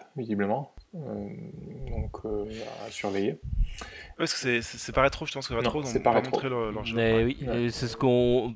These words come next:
Speaker 3: bah, en fait, on le savait pas finalement au moment de, au moment de la
Speaker 1: Non,
Speaker 3: conf,
Speaker 1: de
Speaker 3: euh,
Speaker 1: l'annonce, non.
Speaker 3: ils, ils avaient rien dit, donc, euh, du coup, euh, tout le monde, euh, tout le monde supposait que c'était Retro Studio, et en fait, euh, bah, en fait, non.
Speaker 1: Ouais. Et, euh, un Metroid, euh,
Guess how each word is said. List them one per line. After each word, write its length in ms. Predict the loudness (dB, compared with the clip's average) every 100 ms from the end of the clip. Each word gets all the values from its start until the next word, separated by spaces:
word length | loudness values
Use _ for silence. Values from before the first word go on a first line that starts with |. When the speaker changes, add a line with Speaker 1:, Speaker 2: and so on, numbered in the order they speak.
| 6
Speaker 3:
bah, 140 | 8
en 80 | 8
fait, 200 | 6 4
on 180 | 4 4
le 60 |
savait 220 | 6 6 8
pas 120 | 6
finalement 260 | 6 4
au 40 | 4
moment 220 | 4 6
de, 360 | 8 8 8 2 -6 -12 -16 -20 -6
au 120 | 2
moment 180 | 6 6
de 80 | 8
la 80 | 8
Speaker 1:
Non, 40 | 8 6
Speaker 3:
conf, 60 | 8
Speaker 1:
de 60 | 8
Speaker 3:
euh, 20 |
Speaker 1:
l'annonce, 320 | 8 6 4
non. 160 | -2 -8 -12 -4
Speaker 3:
ils, 320 | 2 4 6
ils 240 | 4 6
avaient 160 | 6 8
rien 220 | 8 8
dit, 180 | 4 2
donc, 260 | 2 2 4
euh, 120 | 2
du 140 | 2
coup, 260 | -2 4 4
euh, 40 |
tout 100 | 4
le 40 | 2
monde, 160 | 4
euh, 540 | 4 4 4 2 0 -4 -10 -10
tout 80 | -4
le 60 |
monde 100 | -2
supposait 340 | -2 0 0 2
que 60 |
c'était 200 | 0 0
Retro 240 | 2 2 -2
Studio, 340 | -6 -4 -2
et 80 | 0
en 60 | 0
fait, 240 | -2 0
euh, 280 | -2 -2 -4 -8 -10 -10
bah, 60 | -8
en 40 |
fait, 200 | -8 -6
non. 100 | -8 -10 -20 _ _ _ _ _ -20 -18 0
Speaker 1:
Ouais. 200 | 2 2 -2 -20 -14 -14 -14 _
Et, 160 | 6 8
euh, 440 | 10 10 10 8 4
un 100 | 0
Metroid, 460 | 0 6 6 8
euh, 680 | 4 4 0 -2 0 0